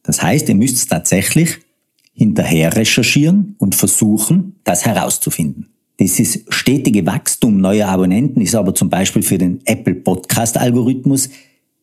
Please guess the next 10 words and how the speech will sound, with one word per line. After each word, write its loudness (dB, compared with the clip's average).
mitentscheidend, 0
um 2
euren 0
Podcast -2
in 2
den 2
Rankings 0
höher 0
zu -2
positionieren. -2